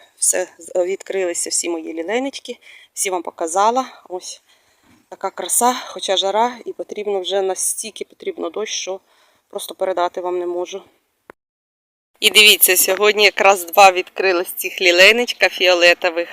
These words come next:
м, що дала сусідка тітки. І дивіться, як виходить дуже-дуже гарно. А те, як, е, чувствувала, такі, як у пані Зосі, ось він,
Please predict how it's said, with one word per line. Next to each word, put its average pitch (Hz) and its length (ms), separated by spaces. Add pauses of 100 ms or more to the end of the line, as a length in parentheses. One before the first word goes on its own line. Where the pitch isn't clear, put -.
(140)
м, 170 300 (160)
що - 180
дала 175 380 (320)
сусідка - 500
тітки. 175 420 (400)
І 208 60
дивіться, 233 380
як 220 280
виходить 208 680
дуже-дуже 247 800
гарно. 208 600 (320)
А 196 100
те, 277 240
як, 254 300
е, 214 300
чувствувала, 208 760
такі, - 280
як 214 200
у - 40
пані 226 360
Зосі, 220 440
ось 156 360
він, 160 160